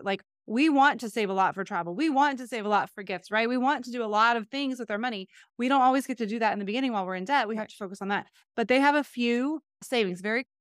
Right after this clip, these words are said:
Speaker 1: conservative, again,
Speaker 2: Mm-hmm.
Speaker 1: savings. Their main goal is to get out of debt. So they've got some, a little bit for gifts, a little bit for the kids, a little bit for their home and vehicle and medical. Like, they have a little bit going over there,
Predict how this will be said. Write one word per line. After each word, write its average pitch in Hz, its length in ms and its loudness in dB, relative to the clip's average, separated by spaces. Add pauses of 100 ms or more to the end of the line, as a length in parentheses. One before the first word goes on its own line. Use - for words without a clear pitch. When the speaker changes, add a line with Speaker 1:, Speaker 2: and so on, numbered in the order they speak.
(120)
Speaker 1:
conservative, 233 520 -2
again, 196 260 -6
Speaker 2:
Mm-hmm. 185 60 -12
Speaker 1:
savings. 190 360 -6
Their 208 160 2
main 196 180 0
goal 220 160 0
is 214 120 -6
to 233 60 -6
get 202 120 0
out - 20 2
of 202 60 0
debt. 185 180 0
So - 80 -16
they've 175 180 -8
got 214 200 -2
some, 254 200 -4
a - 80 -10
little 214 140 0
bit 220 140 -2
for 254 80 -8
gifts, - 280 -6
a 147 80 -4
little 196 220 -2
bit 220 160 -2
for - 100 -6
the 247 80 -6
kids, 190 300 -2
a 170 60 -8
little 185 180 -2
bit 226 160 0
for 226 320 -4 (220)
their 240 160 0
home 233 260 2
and 226 140 0
vehicle 220 260 2
and 220 80 -2
medical. 208 400 -2 (300)
Like, 208 160 0
they 233 100 2
have 262 160 2
a 285 40 0
little 302 200 2
bit 285 140 0
going 247 240 2
over 240 160 0
there, 311 220 0